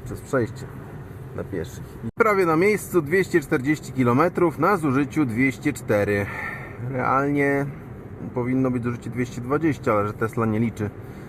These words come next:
zużycia, jak się stoi na P, no to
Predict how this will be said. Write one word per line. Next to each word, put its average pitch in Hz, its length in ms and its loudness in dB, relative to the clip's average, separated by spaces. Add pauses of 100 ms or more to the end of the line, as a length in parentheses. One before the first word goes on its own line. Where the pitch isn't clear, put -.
(120)
zużycia, 107 420 -2
jak 104 160 0
się 113 100 -8
stoi 110 320 2
na 107 140 2
P, 120 260 0 (1200)
no 127 140 -2
to 120 300 -2